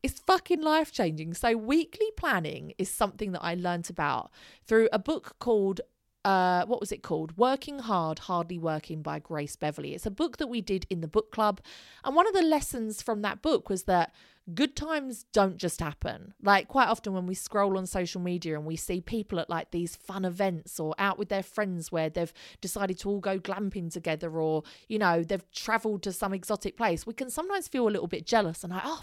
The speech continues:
fucking hell, I'd like to do that." But what she said in that book that was really obvious but hadn't occurred to me is all of those things just take time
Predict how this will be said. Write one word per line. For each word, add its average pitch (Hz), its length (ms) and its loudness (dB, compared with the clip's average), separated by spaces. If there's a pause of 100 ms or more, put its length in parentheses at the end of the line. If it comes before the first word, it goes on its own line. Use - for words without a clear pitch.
fucking - 260 -6
hell, 190 100 8
I'd - 140 6
like 247 180 4
to - 100 -8
do 160 180 2
that." 135 280 -2 (460)
But 330 120 0
what 539 180 8
she - 120 2
said 381 200 4
in 370 100 6
that 202 180 4
book 160 240 2
that - 140 -4
was 226 200 0 (140)
really 381 380 0
obvious 226 480 2
but - 180 2
hadn't 196 240 -2
occurred 240 300 2
to - 80 -8
me 160 100 -2
is 156 100 -6 (400)
all 392 200 10 (100)
of - 80 0
those 254 240 4
things 165 400 -4
just - 300 -4
take - 560 -4 (580)
time 180 480 -2